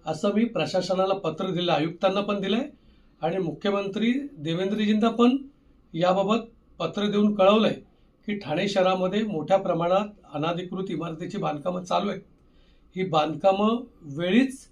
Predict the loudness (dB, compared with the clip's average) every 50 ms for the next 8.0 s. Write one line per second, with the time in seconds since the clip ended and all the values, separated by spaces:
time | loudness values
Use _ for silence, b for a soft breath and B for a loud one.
0 | _ _ _ _ _ _ _ _ -2 -2 0 0 0 0 2 2 2 2 0 -2
1 | -2 -2 0 2 2 2 2 0 -2 -6 -10 -20 _ _ _ -20 -20 _ _ _
2 | _ _ _ _ -20 -20 _ _ _ _ _ 2 4 6 6 4 2 -2 -10 -18
3 | _ _ _ _ _ _ _ _ _ _ -20 -8 -2 2 2 2 2 2 2 2
4 | 2 2 0 -2 -4 -2 0 -2 -2 0 -2 -2 0 0 0 0 0 0 0 0
5 | -2 -4 -6 -10 -14 -18 -20 _ _ -20 -20 _ _ _ _ 2 4 4 4 4
6 | 4 4 4 4 2 2 2 0 0 0 0 -2 -4 -8 -16 _ _ _ _ _
7 | -10 -8 -8 -8 -6 -4 -4 0 2 6 6 6 6 4 2 2 0 0 -2 -4